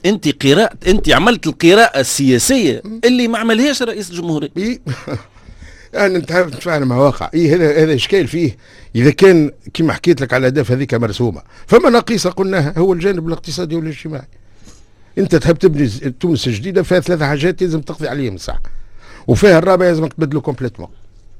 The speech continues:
Speaker 2: ما نعرفش مرة حكينا مع بعضنا هنا وقت اللي جيتكم ولا راهو، آه،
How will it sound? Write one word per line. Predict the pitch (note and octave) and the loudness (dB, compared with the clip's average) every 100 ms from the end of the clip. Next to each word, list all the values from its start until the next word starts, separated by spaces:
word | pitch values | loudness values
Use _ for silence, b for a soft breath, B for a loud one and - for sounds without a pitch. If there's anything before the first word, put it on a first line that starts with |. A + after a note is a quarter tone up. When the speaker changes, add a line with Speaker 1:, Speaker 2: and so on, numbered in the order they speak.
| - - - | -20 -20 -10
Speaker 2:
ما | G2 | -4
نعرفش | A#2+ - | -4 -2
مرة | C#3 C3 | 0 0
حكينا | B2+ - - D3 A#2 | -2 -6 -4 -2 -2
مع | G#2 | -2
بعضنا | A#2 C3 G#2+ | -2 -4 -4
هنا | B2 | -4
وقت | A2 F#2+ | -6 -6
اللي | A2 | -8
جيتكم | B2+ D3+ C3 | -8 -10 -10
ولا | A2 F#2 - b b b b b b b b b | -8 -10 -12 b b b b b b b b b
راهو، | D3+ F#3 D#3 C#3+ C#3+ | 4 6 6 4 4
آه، | C3 A#2 | 4 2